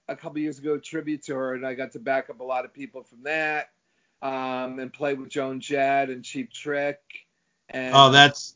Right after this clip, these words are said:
Speaker 2: that's, that's badass. <laughs>
Speaker 1: Yeah, and, and, uh, a couple years ago, yeah, you know, Springsteen plays the, sometimes does the Light of Day show.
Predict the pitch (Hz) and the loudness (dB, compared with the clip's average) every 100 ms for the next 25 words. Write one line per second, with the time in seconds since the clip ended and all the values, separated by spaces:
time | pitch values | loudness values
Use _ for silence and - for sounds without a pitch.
0 | _ 151 151 151 147 - - - - - | _ 8 10 10 6 0 -14 -16 -20 0
1 | 135 165 165 139 123 139 131 135 - 127 | 6 8 6 2 2 4 4 2 0 0
2 | - 233 - - 214 - 226 185 185 175 | 4 4 4 -10 -10 -8 -2 2 4 4
3 | - 180 185 - 208 214 170 - 185 175 | 2 -2 -2 -2 -2 -2 -6 -2 0 0
4 | 170 214 185 202 190 170 185 180 - _ | -4 -10 -8 -4 -6 -4 -6 -6 -8 _
5 | _ _ - - 165 180 175 165 - 185 | _ _ -14 -12 -12 -8 -8 -10 -8 -10
6 | 170 185 180 165 - 165 160 147 139 - | -8 -8 -8 -10 -8 -6 -6 -10 -18 -20
7 | - 175 151 160 147 170 151 151 139 143 | -14 -12 -6 -6 -6 -8 -6 -6 -4 -4
8 | 143 131 143 143 143 - 147 135 127 123 | -4 -6 -4 -4 -4 -6 -2 0 0 -4